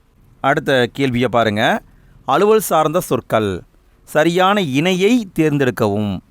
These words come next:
சரியான இணை எதுவோ, அதை நம்ம கண்டுபிடிக்கணும். இதுல எது சரியான இணைன்னு நம்ம கண்டுபிடிக்கணும்.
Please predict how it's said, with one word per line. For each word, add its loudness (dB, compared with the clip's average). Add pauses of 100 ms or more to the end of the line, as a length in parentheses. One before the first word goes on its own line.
(280)
சரியான 0
இணை -2
எதுவோ, 0 (320)
அதை 0
நம்ம 0
கண்டுபிடிக்கணும். -8 (680)
இதுல 0
எது 2
சரியான 0
இணைன்னு 0
நம்ம 0
கண்டுபிடிக்கணும். -6